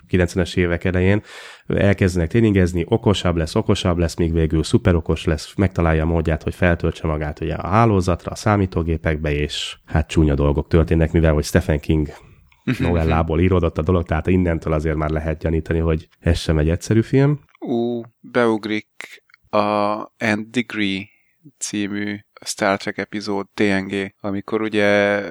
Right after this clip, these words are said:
Speaker 2: Reginald Barclay I Q-ja fölmegy ezerkétszázra. <laughs> Nincs meg?
Speaker 1: De,
Speaker 2: Va-,
Speaker 1: megvan,
Speaker 2: ja,
Speaker 1: de.
Speaker 2: jó, oké,
Speaker 1: És
Speaker 2: oké.
Speaker 1: a holoszobában
Speaker 2: Igen, igen,
Speaker 1: ő
Speaker 2: igen.
Speaker 1: alkotja meg.
Speaker 2: <laughs> És akkor ne-, neurális, ezért kérek egy neurális interfészt. Hát ennek nem szerepel a leírása az adatbankban. Nem baj, elmondom,
Speaker 1: Ja, ja,
Speaker 2: hogy kell
Speaker 1: elmondom.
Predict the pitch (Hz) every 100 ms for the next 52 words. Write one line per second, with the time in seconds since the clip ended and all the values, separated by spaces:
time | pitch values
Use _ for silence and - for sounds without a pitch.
0 | - 104 104 101 98 95 98 98 98 -
1 | 101 98 - - 98 104 98 107 95 -
2 | 98 95 92 95 92 - 95 - 104 110
3 | 131 - - - - - - - - -
4 | - _ _ _ 110 - 147 95 _ _
5 | - 113 113 98 120 131 123 98 98 131
6 | 120 117 - 104 110 123 113 110 104 110
7 | 101 98 104 101 101 - 180 147 120 113
8 | 120 113 107 104 - 110 98 92 101 160
9 | 101 95 95 - - 262 - 247 226 -
10 | _ _ 117 120 131 - - 131 131 156
11 | 165 175 180 180 147 131 127 - 131 -
12 | 135 127 - 151 117 120 120 113 110 -
13 | 117 113 104 107 104 - 131 165 - 165
14 | - 185 139 - 123 123 117 113 113 113
15 | - 120 110 110 113 110 113 147 165 131
16 | 131 98 95 120 - 113 101 98